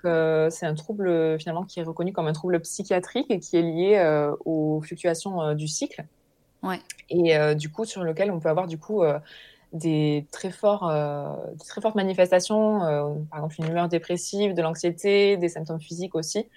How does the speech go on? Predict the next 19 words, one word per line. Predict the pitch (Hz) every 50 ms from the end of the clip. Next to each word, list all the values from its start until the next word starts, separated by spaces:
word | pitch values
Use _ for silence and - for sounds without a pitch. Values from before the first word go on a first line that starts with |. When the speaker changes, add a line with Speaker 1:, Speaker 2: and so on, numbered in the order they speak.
| - - - - - _ - -
Speaker 1:
euh, | 151 143 139 -
à | - 165
certains | 175 180 180 180 185
moments | 180 175 175 180
du | 170 165
cycle | 165 - - 220 233 226 -
qui | - - 170
reviennent | 156 165 156 160 170 170 170 160 151
du | 151 151
coup | 151 -
tous | 170 - - 175
les | 165 160
mois | 160 165 - - _ - - - - _
et | - 165
qui | 156 - 156
sont, | - - 190 196 185 165
euh, | 151 143 143 151 151 151 151 156
très, | - - - 190 180 175 165
euh, | 156 151 147 151 156 180